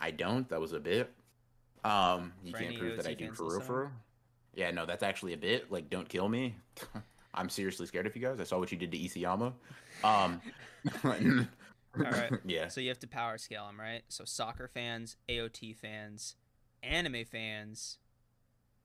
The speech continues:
Speaker 2: and I'll
Speaker 1: In
Speaker 2: let you
Speaker 1: general, huh?
Speaker 2: yeah, and I'll let you pick, uh, the third fan base for fun that you wanna add to this list.
Speaker 1: I was like, "Which one?" Okay. Um, damn, bro. That's t-, oh, K-pop fans.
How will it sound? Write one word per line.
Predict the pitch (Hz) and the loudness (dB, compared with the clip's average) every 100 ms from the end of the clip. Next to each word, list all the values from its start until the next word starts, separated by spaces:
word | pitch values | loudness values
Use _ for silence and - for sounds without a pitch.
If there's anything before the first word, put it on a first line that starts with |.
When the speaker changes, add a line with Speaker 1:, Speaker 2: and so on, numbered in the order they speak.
| _ _ | _ _
Speaker 2:
and | 120 | -6
I'll | 117 | -2
Speaker 1:
In | |
Speaker 2:
let | 120 | -2
you | 78 | -2
Speaker 1:
general, | 76 71 | -6 -6
huh? | 80 80 95 | -8 -10 -4
Speaker 2:
yeah, | 120 104 - - | -4 -4 -12 -10
and | 117 | -6
I'll | 117 | -4
let | 127 135 | -4 -4
you | 131 | -8
pick, | 120 120 117 - - | -8 -8 -8 -10 -8
uh, | 113 | -6
the | 110 113 | -6 -8
third | 120 113 | -8 -8
fan | - 104 104 | -10 -12 -12
base | 104 - | -10 -12
for | 110 | -14
fun | - 110 107 _ _ _ _ _ _ _ _ | -14 -16 -16 _ _ _ _ _ _ _ _
that | - | -14
you | 107 | -14
wanna | 107 107 | -12 -10
add | 107 | -12
to | - | -12
this | 113 - | -14 -12
list. | 110 - - _ _ _ _ _ _ - | -12 -14 -16 _ _ _ _ _ _ 4
Speaker 1:
I | 120 | 4
was | |
like, | 113 123 | 6 4
"Which | 117 123 131 - | 2 4 4 4
one?" | 139 139 135 | 4 4 4
Okay. | 127 127 104 95 - - - | 2 4 2 0 -8 -2 6
Um, | 123 123 120 120 120 120 120 117 110 - - _ _ _ _ _ _ _ _ _ _ _ _ _ _ _ _ - - - - _ _ _ _ | 8 8 8 8 8 6 6 2 -2 -14 -20 _ _ _ _ _ _ _ _ _ _ _ _ _ _ _ _ -4 -4 -6 -20 _ _ _ _
damn, | - 117 101 73 | -8 -2 0 0
bro. | 78 85 | -2 0
That's | 98 - | 0 -4
t-, | - | 0
oh, | 123 123 87 - | 6 6 4 2
K-pop | 113 104 85 - - | 2 6 4 4 0
fans. | 90 82 78 - | -2 0 -4 -10